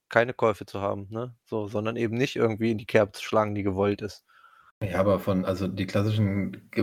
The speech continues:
Speaker 2: Arena-Shooter, die sind ja jetzt allen diesen ganzen Heldenshootern gewichen. Ich meine, Overwatch ist halt, hat alles gekillt. So, Overwatch zwei ist jetzt, steht jetzt in den Startlöchern und, äh, dann spielen halt alle irgendwann Overwatch zwei und alles da links und rechts daneben. Die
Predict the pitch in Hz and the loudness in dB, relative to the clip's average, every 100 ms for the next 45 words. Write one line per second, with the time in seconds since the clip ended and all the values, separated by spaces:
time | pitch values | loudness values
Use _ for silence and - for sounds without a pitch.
0 | 95 98 95 110 110 113 107 98 107 113 | 2 2 4 4 2 0 0 2 4 4
1 | 104 - 67 104 110 104 110 107 107 110 | 2 0 0 2 2 2 2 2 2 2
2 | 107 123 135 110 101 95 98 101 107 104 | 2 0 -2 -4 -2 -2 -2 -2 0 0
3 | 98 107 110 113 - - 113 113 104 101 | 0 2 4 4 2 -10 -8 -4 -2 2
4 | - - 104 - 110 147 - - 104 98 | 2 2 0 -2 0 0 0 -6 -8 -6
5 | 98 - - - - 104 107 110 - - | -8 -14 -16 -6 -2 2 6 4 4 -4
6 | 101 117 120 123 - - - 120 113 120 | 2 2 2 -6 -8 -14 -2 -2 0 -2
7 | 113 127 120 120 117 131 135 139 107 107 | 0 0 2 2 2 0 0 -4 -4 -4
8 | 113 107 107 107 107 101 - 110 110 107 | -2 2 2 2 0 -4 0 2 4 2
9 | 107 104 104 104 107 104 - 101 110 104 | 4 2 2 2 2 0 0 2 2 2
10 | 104 - 98 98 117 110 104 107 101 101 | -2 0 2 4 4 4 2 2 2 4
11 | 110 127 127 - - - - - - - | 4 2 -2 -10 -16 -16 -16 -16 -18 -20
12 | _ _ _ _ _ - 113 | _ _ _ _ _ 4 4